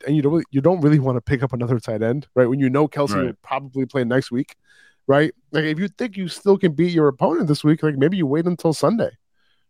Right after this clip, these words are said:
Speaker 1: Right? See how that plays out. And then you might not even have to pick up a tight end. And if you do, then maybe you pick up Jake Ferguson for Sunday night, right? Or you play, you
Speaker 2: Yep.
Speaker 1: pick up Tyler Conklin for Monday night, right?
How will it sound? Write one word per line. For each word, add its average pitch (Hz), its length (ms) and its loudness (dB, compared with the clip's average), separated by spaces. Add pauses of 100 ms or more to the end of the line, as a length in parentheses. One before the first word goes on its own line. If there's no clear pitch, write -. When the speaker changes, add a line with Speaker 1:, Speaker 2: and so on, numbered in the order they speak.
(140)
Speaker 1:
Right? 151 260 4
See 180 140 -4
how 156 120 2
that 226 200 0
plays 110 260 2
out. 69 240 -6
And 123 100 -2
then 131 60 4
you 147 80 4
might 175 160 4
not 226 100 -2
even 202 160 0
have 165 180 0
to 170 80 -6
pick 117 160 -6
up 104 100 -6
a 107 40 -6
tight 90 220 -4
end. 95 140 -2
And 143 120 4
if 151 120 0
you 156 100 -2
do, 240 540 2 (520)
then 123 120 2
maybe 190 200 2
you 196 80 2
pick 202 140 -2
up 170 120 2
Jake 160 200 0
Ferguson 175 640 0 (240)
for 147 100 4
Sunday 135 360 2
night, 170 340 2 (800)
right? 131 320 4
Or 147 200 4
you 139 80 0
play, 139 280 -2
you 147 80 -2
Speaker 2:
Yep. 107 80 0
Speaker 1:
pick 156 120 0
up 135 120 0
Tyler 139 320 0
Conklin 151 640 0 (600)
for 139 120 4
Monday 151 440 2
night, 113 300 0 (680)
right? 139 300 2